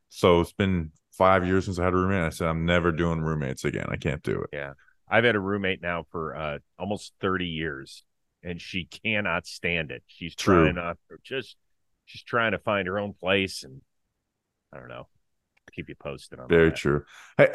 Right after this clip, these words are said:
Speaker 1: before we get into it, I saw you
Speaker 2: Yeah.
Speaker 1: did your post about t-,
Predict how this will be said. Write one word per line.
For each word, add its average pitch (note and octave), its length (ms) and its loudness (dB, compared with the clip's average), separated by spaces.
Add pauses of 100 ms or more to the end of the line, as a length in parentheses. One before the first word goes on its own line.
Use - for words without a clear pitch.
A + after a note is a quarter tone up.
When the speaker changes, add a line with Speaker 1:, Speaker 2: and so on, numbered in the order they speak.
Speaker 1:
before C#3 300 10
we F3+ 80 12
get D3+ 180 8
into C#3 340 8
it, F2 60 10
I F2+ 80 8
saw G#2+ 220 6
you G2 140 6
Speaker 2:
Yeah. F#2 60 0
Speaker 1:
did G2 140 6
your F2 160 4
post F#2+ 300 2
about F2+ 320 2 (220)
t-, - 100 -8